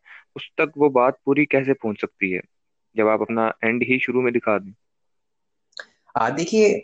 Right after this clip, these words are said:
Speaker 2: یہ اب سٹوری پہ بھی ڈیپینڈ کرتا ہے، اور سب سے بڑی بات کہ یہ ڈائریکٹر پہ بھی ڈیپینڈ کرتا ہے کہ وہ سٹوری کو کس طرح، آ، دکھانا چاہ رہا ہے۔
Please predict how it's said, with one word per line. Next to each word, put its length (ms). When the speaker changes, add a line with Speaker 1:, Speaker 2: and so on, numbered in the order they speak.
Speaker 2:
یہ 460
اب 80
سٹوری 480
پہ 80
بھی 100
ڈیپینڈ 320
کرتا 280
ہے، 20
اور 80
سب 180
سے 100
بڑی 240
بات 320
کہ 60
یہ 140
ڈائریکٹر 480
پہ 60
بھی 120
ڈیپینڈ 300
کرتا 280
ہے 40
کہ 120
وہ 200
سٹوری 380
کو 120
کس 240
طرح، 220
آ، 400
دکھانا 400
چاہ 240
رہا 80
ہے۔ 80